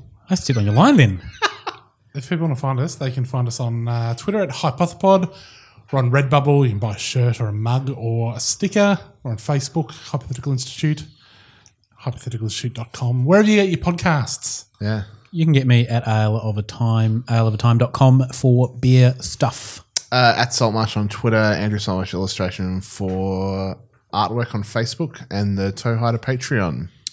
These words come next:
Speaker 2: And you can find me at Sexenheimer on Twitter. Gather around me on Facebook and iTunes for my other podcast.
Speaker 3: Before we go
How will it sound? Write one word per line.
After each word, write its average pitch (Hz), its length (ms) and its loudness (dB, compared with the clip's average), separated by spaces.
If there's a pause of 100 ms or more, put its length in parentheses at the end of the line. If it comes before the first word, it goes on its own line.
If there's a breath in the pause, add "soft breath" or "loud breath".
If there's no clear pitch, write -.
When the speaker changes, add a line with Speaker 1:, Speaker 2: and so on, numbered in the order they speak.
(180 loud breath)
Speaker 2:
And 120 100 0
you 107 60 0
can 104 80 0
find 117 240 2
me 113 200 0
at 131 120 -4
Sexenheimer 127 1000 2
on 127 140 0
Twitter. 139 360 2 (140)
Gather 123 400 2
around 120 300 4
me 123 100 2
on 117 100 -2
Facebook 127 440 -2
and 139 80 2
iTunes 139 340 0
for - 80 0
my 160 60 4
other 160 100 0
podcast. 185 600 2 (580 loud breath)
Speaker 3:
Before 202 220 4
we 208 80 6
go 180 500 4